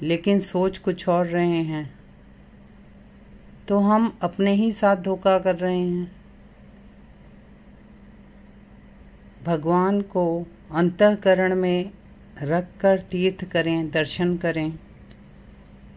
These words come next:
जब तक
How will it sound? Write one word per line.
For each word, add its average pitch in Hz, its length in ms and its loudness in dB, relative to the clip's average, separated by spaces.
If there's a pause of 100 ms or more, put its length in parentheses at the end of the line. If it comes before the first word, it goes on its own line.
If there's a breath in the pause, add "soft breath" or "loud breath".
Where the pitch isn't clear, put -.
(2000)
जब 180 300 4
तक 226 180 2